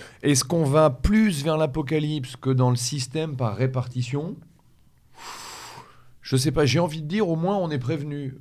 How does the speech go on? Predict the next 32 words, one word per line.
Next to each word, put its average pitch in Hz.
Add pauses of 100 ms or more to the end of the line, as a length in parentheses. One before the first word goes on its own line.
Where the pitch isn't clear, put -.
Bon, 110
euh, 78
boutade, 117 (100)
mais, 107 (600)
euh, 104
vous 101
savez, 160
tous 180
les 175
gens 160
qui -
se 123
battent 127
aujourd'hui, 107 (120)
euh, 90 (120)
pour 98
le 90
système 98
de 85
répartition, 135 (1120)
je 92
vais 95
dire 92
une 87
énormité 92
à 80
votre 85
antenne, 123 (260)
euh, -
mais -
je 85
m'interroge. 107